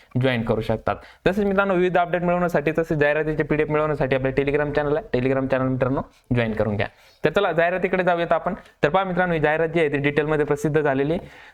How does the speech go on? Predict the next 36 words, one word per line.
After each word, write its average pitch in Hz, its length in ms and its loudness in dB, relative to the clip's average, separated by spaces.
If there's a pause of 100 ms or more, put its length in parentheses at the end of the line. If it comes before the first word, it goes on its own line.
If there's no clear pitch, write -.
(100)
तर, 160 140 2
अ, 170 120 2
याच्यामध्ये 180 400 0
पहा 180 160 0
मित्रांनो, 151 360 -2
दोनशे 156 280 0
पंचावन्न 160 380 0
पदं 156 180 0
जसं 151 240 -2
मी 151 80 0
तुम्हाला 151 240 -2
बोललो, 147 280 0 (280)
छत्तीस 170 320 0
जिल्ह्याच्या 165 420 0
केंद्रावर 156 300 0
म्हणजे 139 220 0
त्या 147 160 0
वेगवेगळे 151 520 0
केंद्र 156 260 -2
असणार 156 300 -2
आहे. 165 100 0
परीक्षा 175 380 0
मित्रांनो 180 300 0
कोणती 175 260 -2
कंपनी 170 340 -2
घेणार 143 220 0
आहे, 160 60 2
एक 160 100 -10
चांगली 160 260 0
गोष्ट 165 240 0
मी 156 100 0
तुम्हाला 151 240 0
सांगतो, 147 400 -2 (360)
टीसीएस 180 400 0
या 160 100 2
कंपनीमार्फत 151 760 0